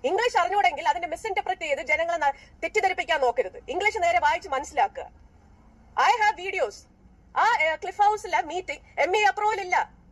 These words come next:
യൂസഫ് അലി സാറിന്റെ ആൾക്കാര് എം എയുടെ അപ്രൂവൽ ഇല്ല എന്നും പറഞ്ഞ് ലീല ഹോട്ടലിൽ വെച്ച് പ്രശ്നം ഉണ്ടാക്കിയപ്പോൾ ശിവശങ്കർ സാറിന്റെ ഇൻസ്ട്രക്ഷൻ പ്രകാരം മനോജ് എബ്രഹാം എന്ന് പറയുന്ന അന്നത്തെ എ ഡി ജി പി സാറിനോട് പറഞ്ഞിട്ട് പൈലറ്റ് എസ്കോർട്ട് വെഹിക്കിളിനെ റീറൂട്ട് ചെയ്തവളാണ് ഞാൻ. ഞാൻ തന്നെയാണ് അതൊക്കെ ചെയ്തത് അവരുടെ റിക്വയർമെന്റ് പ്രകാരം.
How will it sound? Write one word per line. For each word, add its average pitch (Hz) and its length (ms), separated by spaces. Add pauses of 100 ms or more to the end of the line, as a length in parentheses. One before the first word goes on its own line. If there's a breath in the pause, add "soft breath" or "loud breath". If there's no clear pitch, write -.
(240)
യൂസഫ് 403 300
അലി 392 160
സാറിന്റെ 339 540 (260)
ആൾക്കാര് 339 500 (220)
എം 339 200
എയുടെ 392 140
അപ്രൂവൽ 381 380
ഇല്ല 359 160
എന്നും 359 160
പറഞ്ഞ് 330 260
ലീല 359 180
ഹോട്ടലിൽ 359 420
വെച്ച് 339 160
പ്രശ്നം 359 360
ഉണ്ടാക്കിയപ്പോൾ 349 380
ശിവശങ്കർ 370 440
സാറിന്റെ 330 260
ഇൻസ്ട്രക്ഷൻ 370 360
പ്രകാരം 311 380 (200 loud breath)
മനോജ് 392 340
എബ്രഹാം 359 420
എന്ന് 339 160
പറയുന്ന 311 280
അന്നത്തെ 339 440 (200 loud breath)
എ 320 140
ഡി 392 120
ജി 359 120
പി - 140
സാറിനോട് 311 500
പറഞ്ഞിട്ട് 285 340
പൈലറ്റ് 349 380 (100)
എസ്കോർട്ട് 349 360
വെഹിക്കിളിനെ 320 500 (160 loud breath)
റീറൂട്ട് 415 420
ചെയ്തവളാണ് 330 360
ഞാൻ. 196 160 (260)
ഞാൻ 349 280
തന്നെയാണ് 415 240
അതൊക്കെ 381 200
ചെയ്തത് 277 260
അവരുടെ 285 300 (200 loud breath)
റിക്വയർമെന്റ് 320 540
പ്രകാരം. 262 360